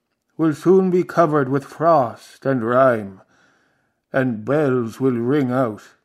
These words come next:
the Merry Christmas time. Time matters not to him any more, as he lies there still and cold, soon to be buried in his silent grave.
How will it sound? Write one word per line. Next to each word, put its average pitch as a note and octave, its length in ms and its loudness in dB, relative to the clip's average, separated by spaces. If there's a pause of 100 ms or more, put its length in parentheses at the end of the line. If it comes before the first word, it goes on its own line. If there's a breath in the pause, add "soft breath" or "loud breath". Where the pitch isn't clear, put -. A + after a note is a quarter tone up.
(920)
the B2 100 -6
Merry C3 480 -2
Christmas C3 760 -8
time. G2 420 -8 (1400)
Time F3+ 560 2
matters D#3 460 0
not D3+ 420 0
to C#3+ 140 -4
him C#3 360 0
any C3+ 240 0
more, B2+ 540 -4 (500)
as C#3 280 -4
he C#3+ 100 0
lies C#3 520 0
there A#2 280 -4
still B2+ 520 -2
and A#2+ 180 -4
cold, A#2 460 -2 (920)
soon D3 520 -2
to B2+ 100 -2
be C3+ 160 0
buried C#3 540 -2
in C3 120 -4
his C3+ 220 -4
silent C#3+ 540 -2
grave. B2 500 -4